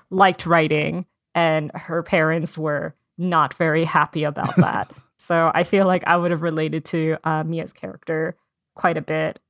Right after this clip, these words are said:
Speaker 1: And it was really nice that Mia had a good relationship with her parents, you know, like, they were affectionate. And that's not something that, uh, I grew up seeing in literature because obviously there weren't a lot of Asian,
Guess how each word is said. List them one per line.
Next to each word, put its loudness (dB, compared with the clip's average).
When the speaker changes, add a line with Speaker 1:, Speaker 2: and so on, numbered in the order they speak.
Speaker 1:
And -4
it 2
was 6
really 6
nice 4
that 4
Mia 4
had 2
a 0
good -2
relationship -6
with -4
her -2
parents, -12
you -8
know, -4
like, -4
they -2
were 4
affectionate. -4
And -2
that's -2
not 2
something -4
that, -2
uh, 2
I 0
grew -4
up -2
seeing 2
in -6
literature -2
because -6
obviously -2
there -4
weren't -4
a -4
lot -2
of -2
Asian, 0